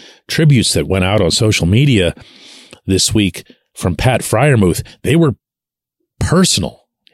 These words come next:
He spoke not only of Mister Harris announcing his name at the draft, but also their mutual connection to Penn State, but also conversations that were had. They just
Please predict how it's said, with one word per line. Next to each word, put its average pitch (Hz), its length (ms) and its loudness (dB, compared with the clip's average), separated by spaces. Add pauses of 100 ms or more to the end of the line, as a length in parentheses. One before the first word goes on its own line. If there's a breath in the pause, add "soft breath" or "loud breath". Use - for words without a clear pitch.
(360 soft breath)
He - 240 -2
spoke 135 360 0
not 143 240 0
only 151 300 2
of 85 200 -2
Mister - 260 -4
Harris 110 320 0
announcing 87 600 0 (220 loud breath)
his 92 240 -2
name 98 280 0
at 95 100 -2
the 87 80 -6
draft, 92 360 -2
but 95 100 0
also 98 440 0
their 95 160 0
mutual 92 420 0
connection 95 500 -2
to - 120 -12
Penn 98 240 -4
State, 104 340 -2
but - 140 -10
also 175 420 0
conversations 156 1000 0
that 107 160 -2
were 95 160 -2
had. 92 380 -4 (1160)
They 143 160 0
just - 460 -4